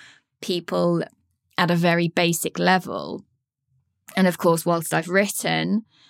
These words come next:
and I write blogs regularly and social media posts and, uh, books, and I've worked as an audiobook narrator, so I have an understanding of character and how to portray it on the page,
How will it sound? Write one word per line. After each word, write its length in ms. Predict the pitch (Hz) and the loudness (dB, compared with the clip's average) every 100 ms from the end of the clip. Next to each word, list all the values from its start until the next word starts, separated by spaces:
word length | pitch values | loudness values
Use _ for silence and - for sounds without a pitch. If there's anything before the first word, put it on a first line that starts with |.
| - | -12
and 140 | 165 170 | -2 0
I 120 | 160 | 2
write 280 | 160 156 - | 0 0 0
blogs 340 | 190 190 190 | 0 0 -2
regularly 640 | 175 175 175 170 170 170 165 | -4 -2 -2 0 0 0 0
and 140 | - | -4
social 320 | - - 151 | -8 -6 -4
media 380 | 156 156 151 123 | -2 0 0 -2
posts 540 | - 185 180 175 - | 0 2 2 0 -4
and, 180 | - - | -8 -12
uh, 60 | - - _ | -14 -18 _
books, 680 | - 160 170 175 - - - - - - | -14 -2 2 2 0 -8 -8 -12 -20 -10
and 120 | 170 | -4
I've 120 | 170 170 | -2 2
worked 260 | 175 - | 2 2
as 80 | 165 | -4
an 60 | 170 | -2
audiobook 640 | 185 196 190 175 170 - | 2 2 2 0 0 -2
narrator, 520 | 175 170 170 160 - | 0 0 0 -2 -4
so 280 | - 165 160 | 0 2 4
I 180 | 160 160 | 4 2
have 160 | 165 | 0
an 80 | 170 | 0
understanding 640 | 165 165 - 170 165 170 160 | 0 0 -2 0 0 -2 -4
of 200 | 156 - | -6 -6
character 840 | - 190 185 - - 180 170 165 - _ _ - | -2 0 0 -4 -4 0 0 0 -6 _ _ -6
and 140 | 175 | -2
how 180 | 170 170 | 0 0
to 120 | 170 | -2
portray 440 | - - 170 165 156 | -8 -4 0 0 -2
it 80 | |
on 160 | 165 151 | -4 -6
the 60 | 156 | -6
page, 800 | - 214 185 127 - 165 - | -4 -2 -2 -2 -6 -6 -6